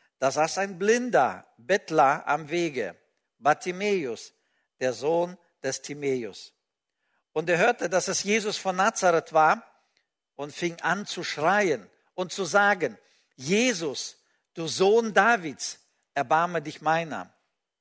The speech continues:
Und viele fuhren ihn an, er solle stillschweigen.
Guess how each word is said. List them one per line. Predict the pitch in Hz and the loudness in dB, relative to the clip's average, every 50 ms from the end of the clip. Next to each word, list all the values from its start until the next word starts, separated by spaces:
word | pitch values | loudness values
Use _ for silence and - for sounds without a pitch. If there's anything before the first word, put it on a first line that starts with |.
| _ _ _ _ _ _ _ _ _ - | _ _ _ _ _ _ _ _ _ -10
Und | 156 165 - | -10 -10 -8
viele | - - 214 226 226 214 185 | -8 -6 -4 -2 0 0 0
fuhren | - - - 208 202 202 190 | -2 -2 -2 2 2 2 2
ihn | 185 180 180 | 0 -4 -2
an, | 170 185 208 208 190 131 - _ _ _ _ _ _ _ | 2 2 2 2 0 -4 -14 _ _ _ _ _ _ _
er | - 147 170 | 0 0 0
solle | - 202 208 214 202 | 2 2 0 0 0
stillschweigen. | - - - 220 233 220 - - 160 156 156 151 139 123 123 104 - - | -2 -2 -4 -4 -2 -2 -4 -2 2 4 4 4 2 0 -4 -8 -8 -12